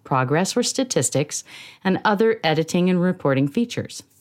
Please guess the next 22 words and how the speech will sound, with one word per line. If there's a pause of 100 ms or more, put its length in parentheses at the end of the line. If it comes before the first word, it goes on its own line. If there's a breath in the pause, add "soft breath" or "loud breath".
(720 soft breath)
As
technology
continues
to
develop
every
day, (140)
many
L
M
Ss
are
now
including
mobile
apps
for
smartphones
or
other
portable
devices,